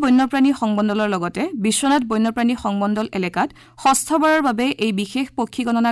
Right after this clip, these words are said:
কাৰ্যসূচী গ্ৰহণ কৰা হৈছে। কাজিৰঙা ৰাষ্ট্ৰীয় উদ্যানৰ বন সংমণ্ডল বিষয়াই এই বিষয়ে জানিবলৈ দিয়ে। কাজিৰঙাত হ'বলগীয়া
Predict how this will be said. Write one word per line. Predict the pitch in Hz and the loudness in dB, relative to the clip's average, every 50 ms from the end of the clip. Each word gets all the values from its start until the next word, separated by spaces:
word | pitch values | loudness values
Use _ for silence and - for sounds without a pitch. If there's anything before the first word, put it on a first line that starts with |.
| 226 - | 0 -2
কাৰ্যসূচী | 185 175 170 - 190 190 185 - 285 269 214 | -2 -2 -4 -6 -6 -6 -6 -4 -4 -4 -4
গ্ৰহণ | 185 190 202 185 175 | -4 -4 -4 -6 -6
কৰা | - 175 175 180 | -6 -6 -6 -4
হৈছে। | 196 180 180 208 185 - - _ _ _ - - - - - _ - | -4 -4 -2 -2 -4 -4 -6 _ _ _ -20 -20 -20 -20 -12 _ 0
কাজিৰঙা | 254 254 240 294 320 330 370 381 349 | 2 2 4 4 4 4 4 4 2
ৰাষ্ট্ৰীয় | 254 233 - - 277 269 254 | 2 0 0 -2 -2 -2 0
উদ্যানৰ | 214 254 254 262 277 294 247 202 | 0 2 2 4 4 2 2 2
বন | 202 202 220 220 - | 0 0 0 0 -2
সংমণ্ডল | 233 233 233 240 247 247 262 254 226 214 | 0 0 2 2 2 2 0 0 -2 -4
বিষয়াই | 196 - 220 208 214 269 - - 208 | -6 -4 -2 -2 -2 -2 -2 -2 -2
এই | 214 185 | -2 -4
বিষয়ে | 214 214 226 226 208 | -4 -4 -4 -4 -2
জানিবলৈ | 190 175 170 165 175 175 175 175 | -4 -4 -4 -4 -4 -4 -4 -2
দিয়ে। | 190 185 165 - _ _ _ - - - _ _ - | -2 -4 -4 -6 _ _ _ -20 -20 -20 _ _ 0
কাজিৰঙাত | 277 254 240 269 294 302 311 330 339 330 247 | 2 4 4 4 6 6 6 4 4 2 0
হ'বলগীয়া | 247 208 226 240 240 220 220 254 262 | -2 0 0 0 0 0 0 0 0